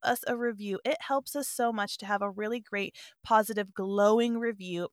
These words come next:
It kind of forces us through the machine of the algorithm to get this information and this community building resource into the ears, into the hands of people that we, we want to, and it helps. And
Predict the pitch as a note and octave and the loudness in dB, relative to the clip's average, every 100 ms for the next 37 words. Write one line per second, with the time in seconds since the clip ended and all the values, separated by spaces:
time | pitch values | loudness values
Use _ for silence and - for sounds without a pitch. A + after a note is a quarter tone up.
0 | - G3+ G3+ F3+ E3+ - D#4+ E4 C4+ C4 | -8 -6 -4 -4 -4 2 2 4 -4 -6
1 | - B3 B3 A#3+ G3+ F3+ - C4+ C4+ A#3+ | -8 -4 -2 -2 -4 -4 -2 0 0 2
2 | A#3+ F#3+ G3 G3 F#3+ G3 F#3+ - - - | 2 0 -2 -4 -4 -4 -6 -12 -20 -10
3 | G#3+ G3 C#4+ - - B3 A#3+ A#3 G#3 F#3 | -6 -6 -6 -6 -2 -2 -4 -8 -8 -6
4 | - G#3 - F#3+ G3+ G#3+ - - A#3 B3 | -8 -8 -10 -10 -8 -8 -10 -8 -4 -2
5 | B3+ A#3 A3 A3 G#3+ F3+ F#3 G3+ G3+ A3+ | -2 -4 -6 -4 -6 -8 -10 -8 -6 -2
6 | G#3+ - - - - A#3 A#3+ A#3 G3 - | -2 -4 -12 -14 -6 -4 -4 -6 -6 -6
7 | A3+ A#3 A3+ G#3+ G#3 - F3 F#3+ G3+ G#3 | -4 -2 -2 -4 -6 -6 -6 -4 -4 -6
8 | G3+ - G3 G3 G3 F#3 A#3 C4 B3+ D4 | -10 -16 -12 -8 -6 -6 -8 -12 -12 -8
9 | E4 - - F#3+ G3+ - - D#4+ - - | -4 -4 -4 -8 -8 -8 -4 -4 -4 -6
10 | G#3 G#3 | -4 -4